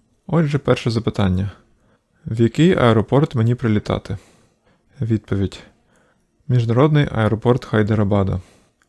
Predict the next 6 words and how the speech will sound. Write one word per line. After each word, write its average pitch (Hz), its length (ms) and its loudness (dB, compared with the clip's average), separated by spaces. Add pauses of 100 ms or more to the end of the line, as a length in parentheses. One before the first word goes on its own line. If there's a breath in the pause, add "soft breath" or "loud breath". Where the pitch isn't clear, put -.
(340)
Є 127 160 2
прямі 123 320 0
рейси 117 320 0
до 110 140 0
Хайдарабада 107 760 0
з 110 300 -4